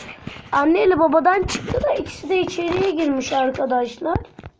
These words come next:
Yemliklerini ayarlayıp sizle birlikte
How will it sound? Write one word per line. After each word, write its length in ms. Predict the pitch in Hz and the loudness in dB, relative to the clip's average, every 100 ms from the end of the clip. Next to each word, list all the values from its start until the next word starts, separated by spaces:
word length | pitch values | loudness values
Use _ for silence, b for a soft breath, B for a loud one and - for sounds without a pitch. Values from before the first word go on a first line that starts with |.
| _ _ _ _ _ _ _ _ _ _ _ _ _ _ _ _ _ - - - - - - - - - - - - - - _ _ - - - - - - | _ _ _ _ _ _ _ _ _ _ _ _ _ _ _ _ _ -18 -16 -16 -14 -14 -16 -20 -20 -20 -20 -18 -16 -18 -20 _ _ -12 -10 -10 -12 -12 -2
Yemliklerini 840 | 302 349 381 381 - 381 359 370 | 0 4 2 0 0 2 4 2
ayarlayıp 640 | - 370 - 339 320 349 | 2 2 4 2 2 0
sizle 400 | - 349 370 370 | -2 -2 2 2
birlikte 600 | 392 339 339 - 359 - | 2 0 0 -2 -2 -2